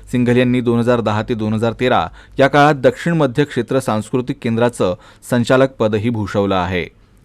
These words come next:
सिंघल हे डॅशिंग आयपीएस अधिकारी असून आयरन मॅन म्हणून जगभरात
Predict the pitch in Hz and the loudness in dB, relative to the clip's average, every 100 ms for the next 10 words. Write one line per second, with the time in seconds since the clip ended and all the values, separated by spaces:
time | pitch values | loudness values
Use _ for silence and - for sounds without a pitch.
0 | - 117 113 120 135 - - - 120 123 | -12 -4 0 0 0 -4 -16 -4 -2 2
1 | 123 - 214 190 147 151 143 131 123 127 | 2 2 2 4 4 0 -2 -2 0 2
2 | 123 120 127 131 107 113 113 123 110 110 | 4 2 0 -4 -2 0 2 2 0 -2
3 | 110 113 123 107 101 110 117 80 | -2 -2 -2 -4 -4 -2 -2 -4